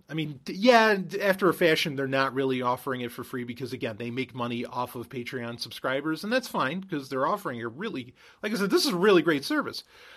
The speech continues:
Uh, but I'm just, I, I'm, I, I don't, I don't get it. Like, I, I'm actually kind of concerned. And then, of course, there's been some degree of scandals with Patreon, uh, in, in the past year or so.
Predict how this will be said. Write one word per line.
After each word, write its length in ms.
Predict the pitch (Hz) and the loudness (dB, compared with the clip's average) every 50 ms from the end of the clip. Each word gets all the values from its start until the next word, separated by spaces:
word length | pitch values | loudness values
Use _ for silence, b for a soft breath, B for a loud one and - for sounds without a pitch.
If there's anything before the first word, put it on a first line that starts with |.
| B B B B | B B B B
Uh, 200 | 185 185 185 175 | 4 4 4 4
but 120 | 160 202 | 4 6
I'm 160 | 220 285 320 | 6 6 6
just, 200 | 302 269 208 - - | 4 0 0 0 2
I, 160 | 208 214 214 - | 2 2 2 4
I'm, 460 | 202 202 190 190 185 185 185 - - - - - - - - - - - - | 4 4 4 2 -2 -6 -8 -12 -16 -20 -20 -20 -20 -20 -20 -20 -20 -18 -12
I, 220 | - 165 180 180 - | -6 -6 -6 -4 2
I 140 | - 185 208 | 4 6 6
don't, 280 | 202 208 208 208 196 - | 8 6 6 6 4 4
I 120 | - 185 196 | 4 6 8
don't 200 | 202 202 190 180 | 8 8 8 10
get 160 | 180 170 147 | 10 10 10
it. 240 | 113 - - - 131 | 8 4 -6 -10 -8
Like, 200 | 139 135 127 123 | -6 -4 -2 0
I, 140 | 147 156 - | -2 0 2
I'm 200 | 156 165 170 175 | 2 2 4 6
actually 360 | 196 220 226 226 - 202 165 | 6 6 6 6 6 4 4
kind 260 | - - 175 170 165 | 4 4 2 2 2
of 100 | 160 151 | 2 -2
concerned. 540 | - - 151 127 - - 143 107 - - - | -2 -6 -6 -4 -2 -2 -2 -2 -4 -8 -8
And 120 | 123 135 135 | -8 -6 -6
then, 200 | 139 143 131 123 | -6 -6 -6 -6
of 60 | - | 2
course, 220 | - 139 135 - | 2 2 2 2
there's 160 | - 147 131 | -2 -6 -4
been 200 | 123 143 131 127 | -4 -6 -6 -6
some 200 | 117 - 165 147 | -4 -4 -4 -4
degree 260 | 131 120 120 127 113 110 | -6 -6 -6 -6 -6 -6
of 60 | 110 | -8
scandals 480 | - - 151 135 123 120 117 110 98 | -8 -6 -6 -6 -4 -6 -8 -8 -10
with 100 | 117 107 | -12 -12
Patreon, 640 | - 123 110 95 - - 120 107 107 104 104 101 101 b b b b b b b | -10 -10 -10 -10 -10 -10 -10 -10 -10 -10 -12 -14 -18 b b b b b b b
uh, 240 | 120 117 110 98 92 - | -4 -4 -4 -4 -6 -8
in, 260 | - 123 110 107 - | -10 -12 -12 -12 -14
in 120 | - 120 | -14 -14
the 80 | 110 98 | -14 -12
past 340 | - 120 113 107 - - - | -6 -6 -4 -4 -6 -6 -6
year 180 | 135 131 131 | -4 -2 -2
or 60 | 120 | -2
so. 320 | 113 - 151 135 127 120 | -2 0 0 0 0 0